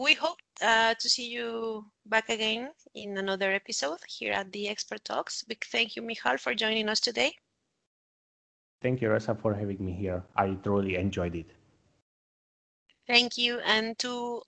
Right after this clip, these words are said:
Speaker 1: all of our listeners, big thank you for listening. Uh, if you liked, uh, the podcast, please share. And we will speak, speak again soon. Goodbye.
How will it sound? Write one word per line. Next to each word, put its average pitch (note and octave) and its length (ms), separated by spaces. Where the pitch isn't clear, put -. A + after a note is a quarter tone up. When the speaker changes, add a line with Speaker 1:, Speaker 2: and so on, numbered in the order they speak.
Speaker 1:
all C4 420
of - 420
our A#3 300
listeners, C#4 840
big B3 180
thank A#3 380
you C4+ 160
for A#3 360
listening. C#4 500
Uh, A#3 200
if A3+ 200
you A#3 100
liked, A3+ 440
uh, G3+ 220
the G3+ 240
podcast, C4 580
please G#3+ 200
share. A3+ 380
And C#4 400
we A#3+ 260
will B3 220
speak, - 360
speak - 280
again A#3+ 340
soon. G3 320
Goodbye. G#3 520